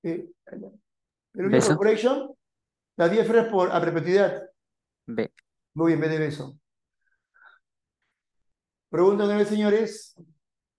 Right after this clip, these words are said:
Speaker 1: Perdón, Rodríguez no. Leguía, Leguía, me confundí. Leguía, Leguía. Nueve. Leguía. ¿Cómo gobernó Leguía?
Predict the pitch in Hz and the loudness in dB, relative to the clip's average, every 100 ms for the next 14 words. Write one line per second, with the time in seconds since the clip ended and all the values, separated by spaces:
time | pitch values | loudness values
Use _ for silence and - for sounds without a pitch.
0 | _ _ _ _ _ _ _ _ _ _ | _ _ _ _ _ _ _ _ _ _
1 | _ _ _ 180 175 160 196 196 190 139 | _ _ _ -2 0 2 2 2 2 0
2 | - - 143 139 180 151 123 - 143 143 | -6 -8 -2 0 2 2 2 0 0 2
3 | 139 139 135 123 127 135 156 147 147 123 | 2 0 -2 -6 -6 -4 -2 -2 -4 -4
4 | 127 123 123 123 _ _ _ _ _ _ | -8 -12 -16 -20 _ _ _ _ _ _
5 | _ - 185 196 175 143 127 - - - | _ -6 0 2 2 0 -6 -12 -18 -4
6 | 180 180 175 254 226 185 160 143 123 117 | 0 2 2 0 2 0 0 -4 -8 -12
7 | _ _ _ _ _ _ _ _ _ 175 | _ _ _ _ _ _ _ _ _ 0
8 | 196 190 190 196 202 202 214 180 151 131 | 2 2 0 0 0 0 0 0 -2 -4